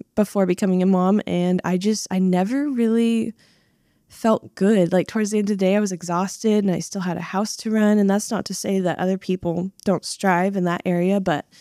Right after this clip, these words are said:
I just, it wasn't for me. I wasn't good at it. I really wasn't. I think that now as a mom and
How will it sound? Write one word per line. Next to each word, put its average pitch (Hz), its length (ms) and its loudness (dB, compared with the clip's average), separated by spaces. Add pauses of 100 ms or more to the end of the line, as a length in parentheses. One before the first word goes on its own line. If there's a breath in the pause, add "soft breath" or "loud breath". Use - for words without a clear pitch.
(300 loud breath)
I 190 140 0
just, 247 320 -6
it 190 120 -2
wasn't 190 360 -2
for 247 120 -6
me. 320 240 -2 (200)
I 214 160 4
wasn't 233 380 0
good 285 160 2
at 175 180 2
it. 160 100 -4
I 185 60 -2
really 208 340 0
wasn't. 202 320 -2
I 185 120 -2
think 202 280 -2
that 196 160 -2
now 202 540 2
as 185 160 -2
a 190 60 -4
mom 185 500 0 (100)
and 185 580 0